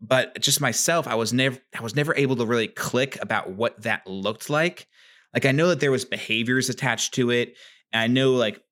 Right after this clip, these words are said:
Paul talks about, like, some believers want milk, but others are eating meat. And, I mean, obviously in John, Jesus refers to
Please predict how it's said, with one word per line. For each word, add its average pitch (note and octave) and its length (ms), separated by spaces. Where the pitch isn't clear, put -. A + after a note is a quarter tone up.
Paul B2+ 340
talks A2 380
about, G#2 280
like, G2 220
some C#3+ 240
believers A#2 480
want A2 240
milk, A2 520
but G#2+ 160
others A2+ 500
are G2+ 320
eating A2+ 380
meat. C#3 380
And, F#2+ 300
I G#2+ 60
mean, A2 160
obviously A2 400
in G#2 180
John, G#2+ 540
Jesus - 380
refers G#2+ 460
to G2 440